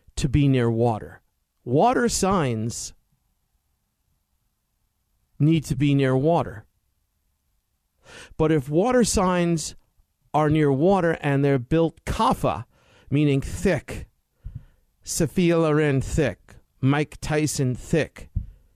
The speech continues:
George Foreman thick, thick, a tendency to gain weight, lethargic.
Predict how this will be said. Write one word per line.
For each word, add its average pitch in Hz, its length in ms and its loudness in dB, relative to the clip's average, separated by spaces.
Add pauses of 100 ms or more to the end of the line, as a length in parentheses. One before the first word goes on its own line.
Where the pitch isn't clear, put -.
(300)
George 156 380 0
Foreman 143 600 -2 (100)
thick, - 540 -6 (1500)
thick, - 560 -6
a 123 60 -6
tendency 151 540 0
to 139 100 -2
gain 135 360 0
weight, - 220 -6 (420)
lethargic. 139 1000 -2